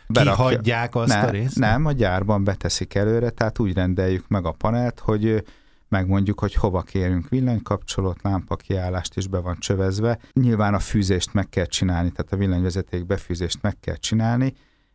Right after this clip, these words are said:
Speaker 1: Gépészeti vezetéket azt nem lehet benne elhelyezni, de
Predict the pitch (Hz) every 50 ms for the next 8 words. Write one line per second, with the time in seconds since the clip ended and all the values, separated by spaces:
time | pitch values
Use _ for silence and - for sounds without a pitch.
0 | _ - 107 123 120 107 - - 95 - - 95 - - 101 104 95 110 101 -
1 | - 101 98 - 98 - - 95 - - - 107 98 90 87 90 92 87 85 85
2 | 90 87 87 87 90 95 98 95 104 104 101 95 87 104 98 90 95 98 95 95